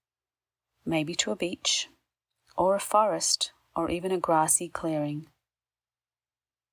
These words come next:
I want you to imagine some place that resonates for you as peaceful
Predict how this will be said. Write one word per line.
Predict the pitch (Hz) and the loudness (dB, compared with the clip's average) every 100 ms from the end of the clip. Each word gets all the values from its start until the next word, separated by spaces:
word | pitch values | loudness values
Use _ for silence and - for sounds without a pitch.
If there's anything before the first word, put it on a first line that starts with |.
| _ _ _ _ _ _ _ _ _ _ _ _ - | _ _ _ _ _ _ _ _ _ _ _ _ -2
I | 185 | 2
want | 196 202 - | 2 2 -2
you | |
to | - 190 | -2 -2
imagine | 175 165 160 170 | 0 0 0 0
some | 165 - 175 | 2 4 2
place | 170 175 160 - | 0 0 0 0
that | - | -2
resonates | 160 165 170 170 156 - | 0 0 0 0 2 0
for | - | 0
you | 185 190 175 156 151 _ _ _ _ _ _ _ | -6 -4 -4 -4 -6 _ _ _ _ _ _ _
as | 151 156 | 0 0
peaceful | - 165 - 160 160 165 | 0 -2 0 2 0 0